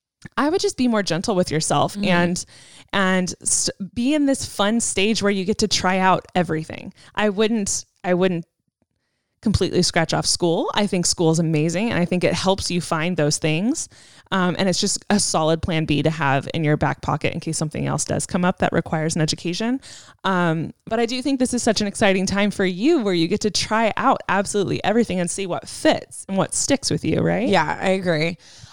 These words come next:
Speaker 2: Um, yeah, I would just say, first of all,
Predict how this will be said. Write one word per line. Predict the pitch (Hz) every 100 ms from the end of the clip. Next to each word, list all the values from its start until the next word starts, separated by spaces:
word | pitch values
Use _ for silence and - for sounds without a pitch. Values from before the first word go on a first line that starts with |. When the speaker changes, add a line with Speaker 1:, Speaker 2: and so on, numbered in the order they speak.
| -
Speaker 2:
Um, | 247 254 226 208
yeah, | 214 285 294 -
I | 208 254
would | 302
just | 320 339 -
say, | - 233 220 214 -
first | - 202 - -
of | 214
all, | 165 170 180 240 -